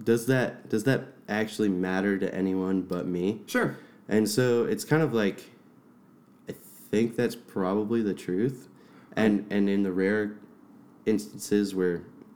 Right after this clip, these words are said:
Speaker 1: other people start to listen to it and are impacted by it, that's great, but I don't, I don't, like, see it in the grand scheme of things, like, for anyone but me.
Speaker 2: Yeah.
Speaker 1: You know?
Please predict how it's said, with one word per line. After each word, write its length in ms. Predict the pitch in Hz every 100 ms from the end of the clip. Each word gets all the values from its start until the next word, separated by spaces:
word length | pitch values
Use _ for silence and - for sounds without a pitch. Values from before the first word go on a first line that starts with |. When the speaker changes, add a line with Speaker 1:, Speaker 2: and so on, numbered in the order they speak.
| -
Speaker 1:
other 180 | 95 98
people 280 | 95 98 95
start 240 | - 98 -
to 60 |
listen 340 | 87 87 - 104
to 220 | 110 113
it 180 | 123 143
and 260 | 90 90 85 - - - - - - - -
are 120 | 98
impacted 480 | 95 107 110 131 127
by 160 | 131
it, 160 | 139 139
that's 220 | 101 151
great, 420 | - 92 101 -
but 100 | 90
I 60 | 98
don't, 260 | 104 101 - - - _ - - - - - - - -
I 40 |
don't, 220 | 110 110 101
like, 280 | 95 - - - - _ _ _ _ _ _ _ -
see 480 | - - - 113 107
it 380 | 98 - - - _ _ - - - - - - _ _ - - -
in 120 | 113
the 140 | 101 87 -
grand 280 | 104 101
scheme 180 | - 107
of 80 | 101
things, 280 | - 92 90
like, 300 | 90 85 - - _ - - _ - _ - - - - -
for 120 | -
anyone 360 | 101 101 98 90
but 180 | 85 -
me. 240 | 85 - -
Speaker 2:
Yeah. 200 | 196 170 - -
Speaker 1:
You 100 | 95
know? 180 | 92